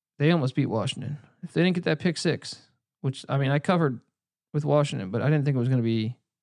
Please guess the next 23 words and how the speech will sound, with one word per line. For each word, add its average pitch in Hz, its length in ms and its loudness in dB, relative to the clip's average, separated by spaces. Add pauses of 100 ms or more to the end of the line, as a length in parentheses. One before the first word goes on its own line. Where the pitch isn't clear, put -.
(120)
that 127 180 0
challenging 123 560 -2
for - 140 -8
Washington. 123 480 -6 (440)
Kyle 208 280 4
Whittingham's 143 580 0
hell 156 180 2
of 127 80 0
a 120 60 -8
coach. - 340 -8 (3500)
All 147 80 2
right, 120 200 0
at 131 120 -2
number 135 160 0
twenty. 220 460 4 (1600)
No, 110 160 -2
sorry. 107 280 -6 (360)
Twenty 180 240 2
was 139 240 2
Utah. 117 420 -4
Nineteen, 175 560 2
I 143 80 2
got 135 260 2